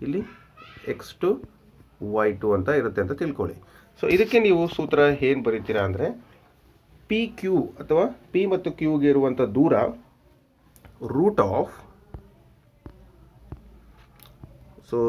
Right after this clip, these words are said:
root of ಎಕ್ಸ್ ಟು ಮೈನಸ್ ಎಕ್ಸ್ ಒನ್, ಎಕ್ಸ್ ಟು ಮೈನಸ್ ಎಕ್ಸ್ ಒನ್,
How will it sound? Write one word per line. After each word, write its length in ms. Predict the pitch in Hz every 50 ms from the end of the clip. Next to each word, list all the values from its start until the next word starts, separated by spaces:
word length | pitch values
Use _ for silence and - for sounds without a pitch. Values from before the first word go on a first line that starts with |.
| 107 113
root 180 | 117 117 117 120 139
of 80 | 185 247 - - - - - - - - - - - - - _ - - - - - - - - - - -
ಎಕ್ಸ್ 260 | 160 151 - - - - -
ಟು 160 | 220 226 233
ಮೈನಸ್ 420 | 214 196 180 180 185 202 202 -
ಎಕ್ಸ್ 240 | - 147 - - -
ಒನ್, 300 | 131 131 117 98 90 - - - - - - -
ಎಕ್ಸ್ 260 | 120 - - - - - -
ಟು 140 | 156 156 160
ಮೈನಸ್ 640 | 156 143 139 131 135 156 202 277 - - - -
ಎಕ್ಸ್ 260 | 127 127 123 - - 127
ಒನ್, 260 | 123 139 175 269